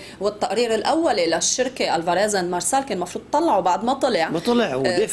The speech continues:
Speaker 1: سألنا،
Speaker 2: <laughs> دفن حقهم، إيه.
Speaker 1: سألنا، لا طبعًا.
Speaker 2: إيه.
Speaker 1: كان الجواب إنه تفاجئوا بكمية المعلومات والملفات وطلبوا تمديد إد-، يعني لوقت إضافي، على أساس هذا الوقت الإضافي ينتهي نهاية تشرين الثاني الماضي. خلص تشرين الثاني،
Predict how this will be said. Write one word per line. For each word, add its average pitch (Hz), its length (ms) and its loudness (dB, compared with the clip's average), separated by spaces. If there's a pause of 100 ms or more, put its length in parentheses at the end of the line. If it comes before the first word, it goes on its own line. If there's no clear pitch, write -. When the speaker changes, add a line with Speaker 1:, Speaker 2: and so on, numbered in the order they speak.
(120)
Speaker 1:
سألنا، 233 360 0
Speaker 2:
<laughs> 196 40 2
دفن 160 220 -4
حقهم، - 220 -4 (100)
إيه. - 80 2
Speaker 1:
سألنا، 240 440 0
لا 285 200 2
طبعًا. 339 460 0 (140)
Speaker 2:
إيه. 131 300 0 (240)
Speaker 1:
كان 254 180 2
الجواب 240 600 2
إنه 226 180 0
تفاجئوا 226 600 0
بكمية 202 480 -2
المعلومات 196 680 -4
والملفات 185 560 -4
وطلبوا 226 380 0
تمديد 214 400 -6 (120)
إد-، 202 140 -8
يعني 175 340 -4
لوقت 190 360 0 (160)
إضافي، 196 540 0 (240)
على 240 360 -4
أساس 220 380 0
هذا 233 160 0
الوقت 226 300 0
الإضافي 240 520 0
ينتهي 240 500 0
نهاية 254 260 0
تشرين 240 460 -2
الثاني 233 340 -4
الماضي. 190 420 -2
خلص 190 300 -4
تشرين 170 300 -4
الثاني، 202 560 -2